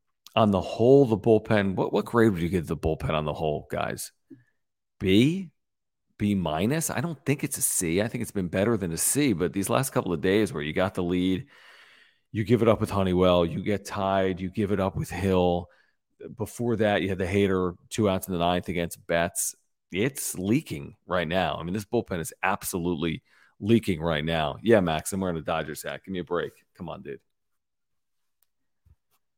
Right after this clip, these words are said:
It's actually a Seager hat, I think. It says Beer thirty.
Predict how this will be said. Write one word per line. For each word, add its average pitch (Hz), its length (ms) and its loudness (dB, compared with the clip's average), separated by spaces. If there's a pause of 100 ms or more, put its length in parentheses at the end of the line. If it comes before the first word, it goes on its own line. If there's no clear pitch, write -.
(2000)
It's - 80 -10
actually 87 220 -6
a - 20 -8
Seager 80 480 -2
hat, 78 320 -2
I - 60 -4
think. 82 420 2
It - 120 -12
says 95 240 8
Beer 95 320 12
thirty. 82 640 6